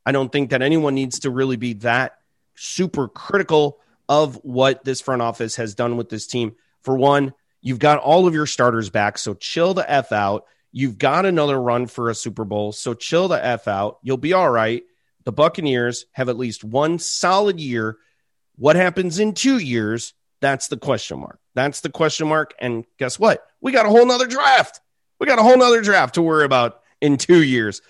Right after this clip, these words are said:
So you know what? This isn't the ends all be all. They picked up some great depth players, some great special teams players,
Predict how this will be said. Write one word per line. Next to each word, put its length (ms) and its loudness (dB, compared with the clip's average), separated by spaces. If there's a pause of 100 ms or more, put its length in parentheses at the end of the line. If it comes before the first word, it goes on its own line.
(220)
So 160 -4
you 100 0
know 80 2
what? 300 0 (240)
This 160 -6
isn't 260 0
the 160 -2
ends 220 0
all 180 0
be 240 -4
all. 400 2 (360)
They 80 0
picked 280 -2
up 100 -4
some 220 -4
great 500 -4
depth 320 -2
players, 400 -2
some 140 -8
great 260 -8
special 360 -4
teams 260 -8
players, 360 -4